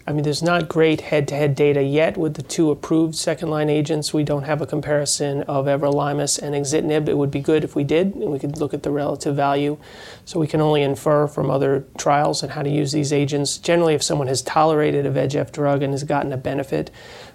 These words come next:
we often will follow with a second V E G F drug, whereas if they had grown quickly through a V E G F strategy or didn't tolerate it well, we might switch to a different class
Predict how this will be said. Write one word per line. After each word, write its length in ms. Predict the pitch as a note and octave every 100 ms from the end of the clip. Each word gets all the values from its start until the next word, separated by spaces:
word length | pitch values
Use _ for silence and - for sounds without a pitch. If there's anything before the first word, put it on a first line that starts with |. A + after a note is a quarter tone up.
| -
we 200 | F3 D3+
often 640 | C#3 C3 - C3+ C3 D#4 D4
will 220 | C#3+ C3+
follow 400 | - C#3+ C#3 C#3
with 160 | C#3
a 60 | C3+
second 500 | - C#3+ C#3 C#3+ -
V 100 | C#3+
E 40 | C3+
G 100 | C#3+
F 120 | C3
drug, 340 | D3 D3 C3+
whereas 300 | C#3+ C#3+ C3+
if 80 | C#3+
they 140 | -
had 140 | C#3 C#3
grown 320 | D3+ C#3+ C#3+
quickly 460 | - E3+ - D3+ C#3
through 440 | - D#3+ E3 D#3
a 40 |
V 140 | C#3+ D3+
E 40 |
G 60 | C#3+
F 60 | C#3+
strategy 560 | - C#3+ C#3+ C#3 D3
or 80 | C#3+
didn't 280 | C3+ D3+ D3+
tolerate 420 | D3+ C#3+ C#3 C#3
it 80 | C#3
well, 240 | C#3 C#3
we 80 | C#3
might 240 | C#3 C3+ -
switch 420 | - D3 - -
to 80 | D#3
a 40 |
different 320 | C3 - - -
class 460 | D3 C#3+ D3 -